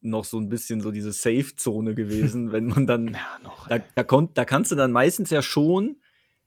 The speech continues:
Speaker 1: spielen ohne Unterbrechung. Die Unterbrechung kannst du dir dann ja selber legen, ne?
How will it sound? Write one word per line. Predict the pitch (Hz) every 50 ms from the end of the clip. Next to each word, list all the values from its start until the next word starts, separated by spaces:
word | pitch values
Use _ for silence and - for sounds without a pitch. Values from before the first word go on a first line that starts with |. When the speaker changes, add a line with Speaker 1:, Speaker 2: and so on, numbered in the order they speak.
| _ _ _ _ _ _ _ _ _ _ _ _ _ -
Speaker 1:
spielen | - - - - 160 170 185 170 151 151 156 175 208 277 226 - _ _
ohne | - 135 147 165 165 151
Unterbrechung. | 131 143 139 147 139 120 131 143 139 - 107 95 98 92
Die | 98 98 98
Unterbrechung | 98 110 104 110 104 110 123 131 - 135
kannst | 123 131 131 - -
du | 127
dir | 120 123 117
dann | 113 113 117
ja | 113 113
selber | 110 113 117 123 120 117 113
legen, | 117 120 131 120 104 104 90 143 - _ _ _ _ -
ne? | 104